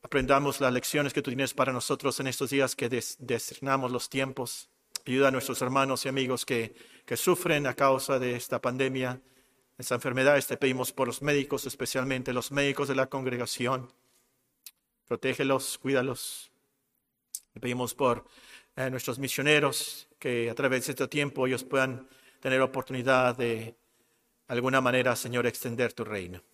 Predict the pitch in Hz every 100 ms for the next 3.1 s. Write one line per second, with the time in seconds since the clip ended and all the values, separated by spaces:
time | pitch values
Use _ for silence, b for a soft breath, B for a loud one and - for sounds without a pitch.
0 | _ _ _ - - 147 165 156 156 165
1 | 156 147 151 151 143 143 139 131 127 123
2 | 143 131 123 127 123 - 123 107 - 107